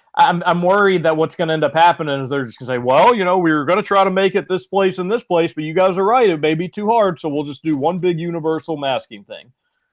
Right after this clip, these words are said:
When in reality, it just seems like it'd make total sense to, hey, if you wanna wear it, go on and wear it, buddy. That's all you. But,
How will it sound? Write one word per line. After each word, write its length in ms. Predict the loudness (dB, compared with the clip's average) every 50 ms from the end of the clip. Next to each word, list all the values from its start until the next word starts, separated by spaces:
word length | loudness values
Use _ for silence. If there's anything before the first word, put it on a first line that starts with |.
| _ _
When 120 | -4 -2
in 80 | -2 -2
reality, 540 | 0 0 0 2 2 2 2 2 0 -2 -2 -4
it 80 | -8 _ _ _ _ _ _ _
just 160 | -10 -10 -8 -6
seems 220 | -6 -6 -4 -2
like 220 | 0 -2 0 0
it'd 120 | -2 -4 -2
make 200 | -2 -4 -4 -2
total 260 | -2 -2 -2 -2 -4
sense 420 | -4 -4 -4 -4 -4 -6 -10 -10 -4
to, 280 | 0 0 0 0 -2 -6 _ _ _ _ _ _ _ _ _
hey, 360 | 0 2 4 4 2 2 0
if 1000 | -6 -14 _ _ _ _ _ _ _ _ _ _ _ _ _ _ _ _ _ -4
you 80 | -2
wanna 140 | 2 2 4
wear 300 | 4 4 4 4 4 4 2
it, 80 | 0 -2 _ _ _ _ _ _ _ _ _ _ _ _ _ _ _ _ _ _ _ _ _ _ _ _ _ _ _ _ _ _ _ _
go 220 | -2 2 2 4 6
on 240 | 6 6 6 6 4
and 140 | 2 0
wear 280 | 2 2 4 2 2 0
it, 140 | -4 -4 _
buddy. 400 | 0 2 2 0 -2 -2 -8 _ _ _ _ _ _ -14
That's 180 | -14 -6 0
all 340 | 2 2 4 4 4 2 2
you. 360 | 2 0 -2 -2 -2 -4 -6
But, 320 | -4 0 0 0 0 -2